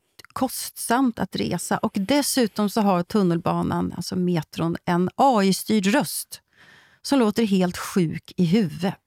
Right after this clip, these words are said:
Så alla sitter och blir <laughs> väldigt sinta, förbannade på den där rösten. Så min hiss, den går till Centerpartiet i Stockholms stad, för de har nämligen lagt fram ett förslag som är så här. Att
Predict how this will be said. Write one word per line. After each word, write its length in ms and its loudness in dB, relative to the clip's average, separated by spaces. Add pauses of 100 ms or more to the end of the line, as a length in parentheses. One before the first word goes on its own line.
Så 160 -6
alla 300 2
sitter 400 -2
och 80 0
blir 340 -2
<laughs> 20 -14
väldigt 500 0
sinta, 520 0
förbannade 720 0
på 100 -4
den 120 0
där 160 -2
rösten. 520 -6 (640)
Så 300 -4 (520)
min 220 4
hiss, 640 0
den 180 2
går 160 2
till 320 -2
Centerpartiet 960 -2
i 40 -4
Stockholms 360 -4
stad, 260 -4
för 80 -6
de 160 -2
har 60 0
nämligen 360 -2
lagt 360 -8
fram 200 -2
ett 120 -8
förslag 460 -2
som 160 -4
är 40 0
så 120 -6 (160)
här. 260 -4 (800)
Att 300 2